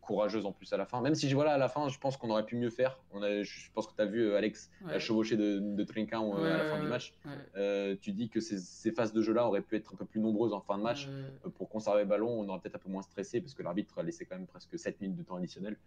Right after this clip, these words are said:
Speaker 2: Ouais.
Speaker 1: Donc, euh, on aurait pu, voilà, dès qu'on a marqué le but, on a, on a un peu reculé, on a, on a, on a fait que reculer, un bloc très bas. Et, et donc, euh, je pense que c'est le petit point,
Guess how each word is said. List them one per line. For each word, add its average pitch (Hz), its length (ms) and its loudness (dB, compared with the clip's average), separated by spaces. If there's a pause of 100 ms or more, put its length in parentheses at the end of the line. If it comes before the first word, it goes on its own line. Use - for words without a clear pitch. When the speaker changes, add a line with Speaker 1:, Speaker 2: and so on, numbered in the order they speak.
(200)
Speaker 2:
Ouais. 151 140 -14
Speaker 1:
Donc, 90 280 -4
euh, 90 400 0 (840)
on 95 80 -2
aurait 92 140 2
pu, 104 140 -2
voilà, 101 260 4
dès 92 100 4
qu'on 107 120 2
a 104 40 4
marqué 98 200 2
le 95 60 4
but, 110 160 2
on 90 240 -2
a, 82 360 -4
on 98 120 -2
a 98 40 2
un 107 80 2
peu 117 100 0
reculé, 113 340 4
on - 60 2
a, 90 120 0
on 82 160 -2
a, - 220 -8
on 87 80 -4
a 87 40 0
fait 104 140 -2
que 110 100 -2
reculer, 101 360 0 (340)
un 85 80 -4
bloc 95 260 -2
très - 160 -2
bas. 92 300 2
Et, 87 680 4 (440)
et 98 100 0
donc, 101 260 0
euh, 92 300 2
je - 140 -12
pense 113 180 -4
que - 60 -18
c'est 101 80 -2
le 98 80 0
petit 107 240 4
point, 113 460 -2